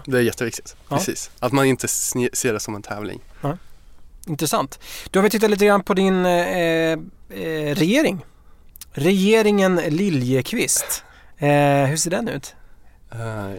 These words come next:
Speaker 1: jo, det är en intressant fråga. Eh, jag skulle nog säga att, eh, ehm, nej, men utrikesministern, det måste bli min mamma. För hon är väldigt
Speaker 2: Mm.
Speaker 1: bra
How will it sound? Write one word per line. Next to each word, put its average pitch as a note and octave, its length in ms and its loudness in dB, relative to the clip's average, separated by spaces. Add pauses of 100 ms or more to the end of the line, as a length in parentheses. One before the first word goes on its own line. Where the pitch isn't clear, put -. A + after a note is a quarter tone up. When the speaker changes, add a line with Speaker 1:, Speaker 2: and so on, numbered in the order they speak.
Speaker 1:
jo, C3+ 300 0
det A#2+ 180 -2
är C3 40 0
en C3 60 2
intressant A#2 280 -4
fråga. A2 260 -4 (180)
Eh, A2 140 -8 (100)
jag B2 220 2
skulle D#3 200 0
nog C#3 100 2
säga A#2+ 260 0
att, - 400 -12
eh, G#2+ 180 -2 (520)
ehm, G#2 400 -10 (340)
nej, A#2+ 100 -2
men A#2+ 140 2
utrikesministern, C3 880 -4 (520)
det A#2+ 180 0
måste A2+ 380 -2
bli A2 360 -6
min G#2 400 -6
mamma. G#2+ 360 -2
För - 140 -10
hon A#2+ 140 -2
är A#2+ 40 0
väldigt A2+ 180 -4
Speaker 2:
Mm. C#3 100 2
Speaker 1:
bra A#2 300 0